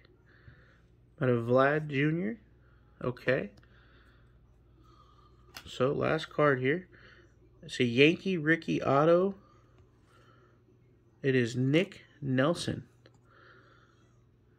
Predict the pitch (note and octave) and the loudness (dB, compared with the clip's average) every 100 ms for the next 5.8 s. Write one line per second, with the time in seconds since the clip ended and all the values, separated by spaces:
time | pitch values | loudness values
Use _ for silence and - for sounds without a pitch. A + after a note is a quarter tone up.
0 | C#3+ C3 C3+ F3 - _ - D3 D#3 D3 | -10 -4 0 -2 -4 _ -2 2 2 2
1 | D3 C3+ C#3 C#3 - C#3 D#3+ - - - | -2 -2 -4 -4 -4 -2 -4 -6 -14 -16
2 | - - - _ - D3 D#3 B2 A#2+ - | -16 -18 -20 _ -10 -6 -6 -6 -10 -14
3 | - - - - - - - _ - - | -18 -20 -20 -20 -20 -20 -20 _ -20 -20
4 | _ - - - D#3 D#3+ C3+ F3 D3 C3 | _ -20 -18 -2 0 0 0 0 2 0
5 | F#3 - - - B2 A#2 B2+ | -4 -8 -20 -12 -4 0 0